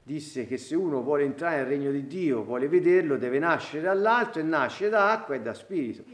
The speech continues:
Tornare a Lui con tutto il cuore, abbandonando la via del peccato, della ribellione. Dopo però deve venire Lui ad attivare la vita che avete scelto di vivere e che Lui vi, vi porterà immergendovi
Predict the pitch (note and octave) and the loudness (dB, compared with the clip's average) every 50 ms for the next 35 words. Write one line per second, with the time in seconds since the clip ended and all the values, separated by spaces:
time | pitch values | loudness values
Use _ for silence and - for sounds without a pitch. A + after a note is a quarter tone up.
0 | - A2+ C#3 E3 F3 E3 F#3 A3 B3 A#3+ A3+ G3+ F3 E3+ D#3+ D#3 D#3+ F#3 A#3 C#4 | -18 -12 -8 -8 -6 -4 -2 0 0 2 2 2 2 2 2 2 2 2 2 4
1 | D4+ D4+ C#4+ A3+ F#3 E3+ E3+ F3+ - - A#3+ A#3+ - A3+ - F3+ D#3+ - - - | 4 4 4 4 2 0 -2 -4 -4 -4 -4 -6 -6 -6 -6 -6 -6 -6 -4 -2
2 | F3 D#3+ C#3 C3 B2 B2+ B2 - - - - - _ - - C#3+ F3 F3+ F3+ F3 | 0 2 2 2 0 -2 -4 -6 -8 -14 -20 -20 _ -12 -8 -4 -2 -2 0 2
3 | G3+ A3 B3+ C#4 B3 G3 F3 D#3+ D#3+ F#3+ G3+ F3 E3+ D#3+ - - D#3+ - - - | 2 4 4 4 2 2 2 2 4 4 4 4 2 0 -2 -4 -6 -6 -4 -4
4 | C3 A#2 - - - - - _ _ _ _ - E3 F3 E3 F3+ F3+ E3 E3+ D#3 | -4 -4 -4 -8 -12 -16 -20 _ _ _ _ -2 0 0 2 2 2 0 0 0
5 | C3+ B2+ A#2+ A2 G#2 F#2+ - - - _ _ _ _ _ - C#4 D4 - G#3+ G3 | 0 -2 -2 -4 -6 -10 -12 -16 -18 _ _ _ _ _ 0 0 2 2 2 2
6 | G3+ B3 C#4+ C4 F#3 G3 G3 F#3+ G3 G#3 A3+ A3+ A#3 A#3 C4+ C#4+ B3+ G3 D3+ C#3 | 4 6 6 6 6 6 6 8 6 6 6 8 6 6 6 6 6 6 6 6
7 | C3 C3+ C3+ C3+ C#3 F#3+ F#3+ A3+ G#3+ G3 F#3 F#3+ G3 G3+ A#3+ B3+ A3+ E3 - - | 6 4 2 0 0 0 2 4 4 6 6 6 6 6 6 4 2 2 0 0
8 | B2+ A#2 A2 G#2+ G#2+ - - C#3+ C#3+ C3+ D3 E3+ E3 F3+ D#3+ - - A#3 A3+ F#3+ | 0 0 0 -2 -8 -8 -6 -4 -4 -2 -2 -2 -2 -2 -4 -2 0 2 2 2
9 | - - A3 A3+ C4+ A3+ A#3 C4 A#3+ G#3+ D3+ - E3 F3+ G#3+ G#3 E3 D#3 D#3 D3 | 2 0 -2 -2 -2 -2 -2 0 0 0 0 0 0 -2 -2 0 0 0 0 0
10 | D3+ - C#3 D#3+ D#3 - G#3 G3+ G3+ - C#4 C4+ B3 A#3+ C4+ C4 - - - - | -2 -6 -8 -6 -2 0 0 -2 0 0 -2 0 0 0 -2 -4 -6 -10 -18 -20
11 | - _ _ - F#3 G#3+ B3 C#4 C4+ - B2 C#3 C#3 C3+ C3+ B2+ C#3+ D#3+ D3+ D3 | -20 _ _ -4 0 2 4 4 4 4 2 2 2 2 0 0 -2 -2 -2 -2
12 | - - - - | -4 -4 -8 -18